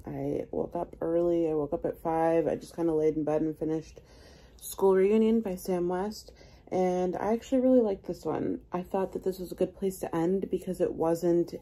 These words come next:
as um, like, brutal to read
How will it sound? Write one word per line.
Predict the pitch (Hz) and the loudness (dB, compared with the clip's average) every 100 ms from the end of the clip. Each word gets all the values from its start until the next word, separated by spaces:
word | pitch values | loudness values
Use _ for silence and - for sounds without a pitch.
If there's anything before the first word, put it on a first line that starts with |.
| - | -6
as | 156 151 151 156 156 151 - - - - - - - - | -2 0 2 2 0 -4 -16 -20 -20 -20 -20 -20 -12 -2
um, | 170 156 147 - - | 0 0 -2 -4 -2
like, | 147 147 - | -4 -4 0
brutal | 160 151 156 | 2 4 2
to | 156 170 | 0 -2
read | 147 151 156 165 | 0 2 0 -2